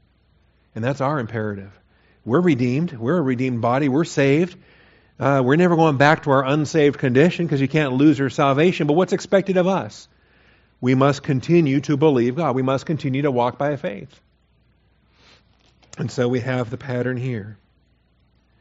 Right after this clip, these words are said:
And so he's gonna smite them. And, and it's interesting.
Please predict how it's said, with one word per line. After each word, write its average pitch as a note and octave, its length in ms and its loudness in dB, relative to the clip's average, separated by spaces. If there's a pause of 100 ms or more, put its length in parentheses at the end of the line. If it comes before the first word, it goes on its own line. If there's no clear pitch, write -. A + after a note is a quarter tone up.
(920)
And A#2 220 -4
so A#2 300 0
he's A2+ 120 -4
gonna A#2+ 220 -6
smite A#2 360 -6
them. G#2+ 260 -10
And, C3+ 120 -2
and C#3+ 160 0
it's C#3 100 -4
interesting. C3+ 520 -4